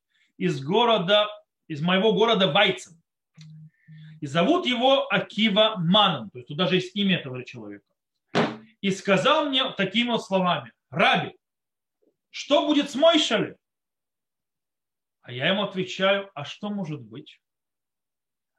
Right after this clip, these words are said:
Говорит, «Мы можем его спасти». То есть Мойшель, это, имеется какой-то, то есть это ученик Ешивы, которого записали, то есть забрали в лагерь.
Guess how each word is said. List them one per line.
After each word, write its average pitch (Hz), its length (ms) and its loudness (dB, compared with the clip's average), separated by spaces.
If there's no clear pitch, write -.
Говорит, 165 280 -2
«Мы 190 160 2
можем 240 340 0
его 202 140 -2
спасти». - 380 -10
То 202 80 -6
есть - 100 -8
Мойшель, 262 260 -4
это, 202 120 -6
имеется 202 200 -8
какой-то, 190 240 -6
то 156 80 -14
есть 147 120 -14
это 170 120 -8
ученик 165 320 -6
Ешивы, 226 320 -8
которого 175 420 -6
записали, 175 480 -6
то 143 100 -12
есть 123 100 -16
забрали 139 440 -4
в 120 60 -16
лагерь. 165 420 -12